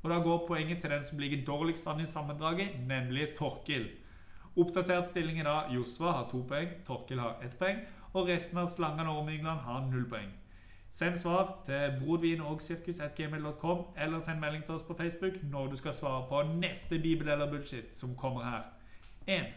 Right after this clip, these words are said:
Herrens ånd forlot Saul, og en ond ånd fra Herren skremte ham. To, skjer det en ulykke i byen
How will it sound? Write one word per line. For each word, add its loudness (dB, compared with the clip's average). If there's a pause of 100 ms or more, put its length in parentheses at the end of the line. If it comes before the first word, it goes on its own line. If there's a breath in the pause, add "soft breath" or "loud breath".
(540 loud breath)
Herrens 2
ånd 4
forlot 4
Saul, 2
og 2
en -4
ond 6
ånd 2
fra -2
Herren 0
skremte -4
ham. 0 (680 soft breath)
To, 0 (420 loud breath)
skjer 4
det 4
en 4
ulykke 4
i 4
byen 0